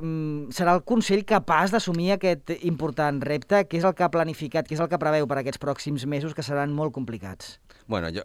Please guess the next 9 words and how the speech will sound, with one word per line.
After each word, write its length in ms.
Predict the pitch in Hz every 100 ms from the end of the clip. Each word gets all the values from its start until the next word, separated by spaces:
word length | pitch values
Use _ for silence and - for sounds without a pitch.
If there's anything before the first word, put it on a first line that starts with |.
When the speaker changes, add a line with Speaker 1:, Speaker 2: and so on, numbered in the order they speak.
| -
Speaker 2:
yo, 360 | 98 98 98 92
mm, 240 | 90 87 82 78 - - - - - - - -
me, 320 | 80 82 78 - - - -
me, 460 | - 85 87 76 80
es 100 | -
una 80 | 101
pregunta 300 | 101 101 98
muy 80 |
interesante. 500 | 104 107 107 120 120